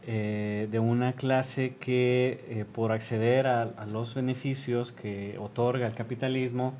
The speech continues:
no solo económicos o, o en el ambi-, en el sentido monetario, sino, sino también en términos de derecho y de reconocimiento social, y sobre todo de el acceso a los placeres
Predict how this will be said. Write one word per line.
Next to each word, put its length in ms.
no 160
solo 480
económicos 1080
o, 80
o 420
en 140
el 80
ambi-, 220
en 100
el 60
sentido 360
monetario, 460
sino, 400
sino 440
también 280
en 60
términos 340
de 80
derecho 680
y 60
de 120
reconocimiento 840
social, 580
y 40
sobre 260
todo 420
de 320
el 80
acceso 460
a 80
los 160
placeres 720